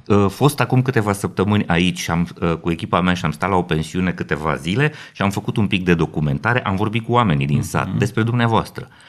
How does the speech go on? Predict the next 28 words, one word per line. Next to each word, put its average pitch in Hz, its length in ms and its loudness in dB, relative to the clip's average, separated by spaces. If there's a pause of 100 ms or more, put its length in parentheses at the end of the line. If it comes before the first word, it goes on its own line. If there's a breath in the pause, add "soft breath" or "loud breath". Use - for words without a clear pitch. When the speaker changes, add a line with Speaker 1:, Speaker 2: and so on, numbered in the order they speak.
(260 loud breath)
Speaker 1:
Și, 107 600 0
uh, 95 380 2 (320)
toată 113 180 2
lumea 117 260 2
nu 113 220 4
are 113 160 4
decât 107 280 -4
cuvinte 110 460 0
de 98 140 -2
laudă 98 640 2 (240 loud breath)
și - 220 -2
foarte 120 440 0
mulți 110 300 0
spun, 123 420 2
"Nu 104 260 4
credeam 113 400 4
că 107 100 -4
va 65 120 -2
face - 340 -8
atâtea, - 340 -14
n-am 104 220 2
crezut 101 340 0
vreodată 85 580 0
că - 120 -6
poate 98 340 -4
să 95 140 -6
ne 78 120 -2
ducă 90 400 -4